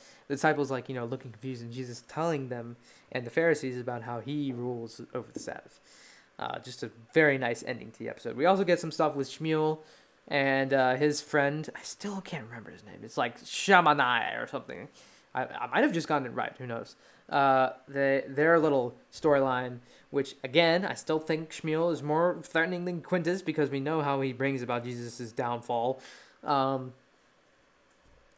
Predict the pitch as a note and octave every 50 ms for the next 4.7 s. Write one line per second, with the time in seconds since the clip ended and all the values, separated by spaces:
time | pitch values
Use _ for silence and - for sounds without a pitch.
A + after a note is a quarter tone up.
0 | - - - F3+ F3 E3+ E3 E3 D#3+ D#3+ D3+ D3+ E3 D#3+ D#3 D3+ D3+ D3+ D3 C#3+
1 | C#3+ C#3+ C#3+ C#3 C#3 C3+ C#3+ C3+ - - - D3+ D3 C#3+ C3+ - C#3+ C3+ C3+ C3+
2 | C3 - C#3 C3 A#2+ C3+ C3+ C3 C3 - - - - B2 - C3+ C3 C3 B2+ B2+
3 | C3 C3 C3 B2+ A#2+ B2+ C3 B2 B2+ B2+ A#2+ C3+ C3+ B2+ C3 B2+ A#2+ B2+ B2+ B2+
4 | - - - C3 B2 B2 A#2+ B2 B2+ B2+ B2+ B2 B2